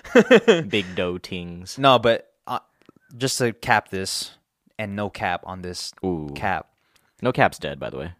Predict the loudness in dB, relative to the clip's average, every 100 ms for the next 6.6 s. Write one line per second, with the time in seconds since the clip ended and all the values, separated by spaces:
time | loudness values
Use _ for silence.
0 | -10 -2 -2 -2 -6 -6 -8 -8 -6 -6
1 | -4 -6 -8 -10 -16 _ -14 -8 -6 -4
2 | -4 -4 -4 -8 -12 _ _ _ _ _
3 | _ _ _ _ _ _ _ -20 -20 -18
4 | -4 0 4 4 4 4 4 2 -2 -4
5 | -4 -2 0 2 0 2 2 4 2 -4
6 | -4 -2 -2 -2 6 6